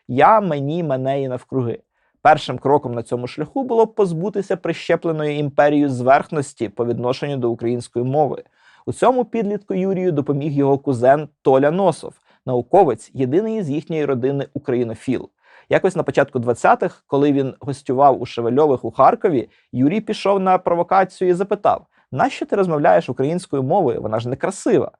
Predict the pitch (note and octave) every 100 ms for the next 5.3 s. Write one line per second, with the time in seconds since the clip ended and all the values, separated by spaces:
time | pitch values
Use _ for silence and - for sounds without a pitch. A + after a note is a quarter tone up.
0 | _ _ _ _ - A#2 - C3+ C#3 A3
1 | A#3 - A3 G3+ E3 F3+ - F#3 F#3+ A3
2 | G3+ A#2 G#2+ - A2+ F#3 G#3 - A#2 A2
3 | C3+ E3+ G3+ - - A2+ A#2 F#3 B3+ B3+
4 | B3 A#3 G3 A#2+ - - G#2+ G#2 - -
5 | A#2+ G#2+ G#2